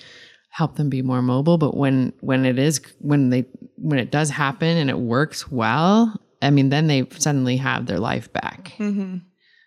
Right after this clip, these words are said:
Speaker 1: So I'm assuming you see some of those where it's like a orthotic and brace kinda combo. I think, like,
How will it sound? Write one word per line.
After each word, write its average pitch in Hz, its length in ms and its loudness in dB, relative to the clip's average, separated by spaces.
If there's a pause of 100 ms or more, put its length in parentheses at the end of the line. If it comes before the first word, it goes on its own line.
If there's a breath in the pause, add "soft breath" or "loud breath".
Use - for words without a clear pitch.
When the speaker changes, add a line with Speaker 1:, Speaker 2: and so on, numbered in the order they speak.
Speaker 1:
So 147 100 -6
I'm 139 100 0
assuming 139 320 0
you 135 80 -2
see 127 220 -8
some 135 180 -8
of 139 100 -12
those 131 280 -6
where 123 100 -4
it's - 100 -12
like 131 160 -8
a - 180 -6
orthotic 151 640 -2
and 135 140 -4
brace 139 400 0
kinda 127 300 -4
combo. 185 680 2 (180)
I 160 40 -6
think, 156 220 -4
like, 127 200 -2